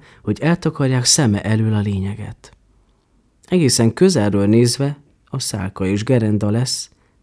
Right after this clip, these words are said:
hiszen teljesen betölti a látóteredet. Ki lát tisztán? Aki az Urat látja. Ha nem látod őt, hiába próbálod kivenni a másik szeméből a szálkát és magadéból a gerendát.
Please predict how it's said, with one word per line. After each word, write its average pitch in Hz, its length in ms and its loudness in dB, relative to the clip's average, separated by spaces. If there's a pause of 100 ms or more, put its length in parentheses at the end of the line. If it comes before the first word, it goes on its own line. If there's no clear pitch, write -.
(120)
hiszen 151 380 -2
teljesen 98 480 -2
betölti 107 460 -4
a 107 80 -4
látóteredet. 104 1000 -8 (1800)
Ki - 140 -4
lát 156 200 -2
tisztán? 107 560 -8 (1080)
Aki - 320 -4
az 131 140 0
Urat 98 300 -4
látja. 101 600 -10 (1120)
Ha - 120 -2
nem 190 160 6
látod 104 400 0
őt, 143 420 -2 (540)
hiába 101 440 0
próbálod 117 520 4
kivenni 110 400 2
a 104 60 2
másik 117 360 2
szeméből 104 520 0
a 98 60 -4
szálkát 131 680 -4
és 135 120 -6
magadéból 98 580 -2
a 98 60 -4
gerendát. 98 760 -10